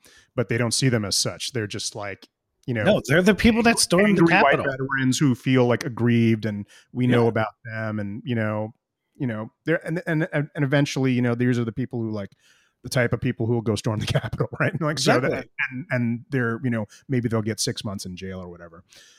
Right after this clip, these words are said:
Speaker 1: Um, no, the book is, the book is really, really good. Um, and, and he's, you know, he speaks so well and he writes really well, and it's, um,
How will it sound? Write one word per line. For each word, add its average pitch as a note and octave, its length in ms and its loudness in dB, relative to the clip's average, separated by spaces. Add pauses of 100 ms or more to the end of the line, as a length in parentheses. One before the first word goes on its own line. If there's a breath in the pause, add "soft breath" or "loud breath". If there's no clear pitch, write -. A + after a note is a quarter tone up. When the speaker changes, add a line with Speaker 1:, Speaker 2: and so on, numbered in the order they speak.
(260 soft breath)
Speaker 1:
Um, A#2+ 520 4 (720)
no, C3+ 160 4
the A#2 80 0
book D#3+ 260 4
is, D3+ 260 4
the C3+ 100 -2
book C3 220 0
is C3+ 200 0
really, A#2 640 -2
really G#2+ 640 -8
good. E2+ 340 -14 (180)
Um, E2+ 580 -8 (380)
and, G2 440 -6 (720 soft breath)
and A#2+ 200 2
he's, C3 540 -2
you C3+ 80 -4
know, A#2+ 60 -2
he A#2+ 80 -2
speaks - 420 0
so F3 180 6
well D3+ 480 6
and A#2+ 160 2
he B2 100 4
writes C3 320 2
really A#2 220 0
well, G#2 440 -4
and G#2+ 280 -6
it's, - 340 -6
um, G2 500 -8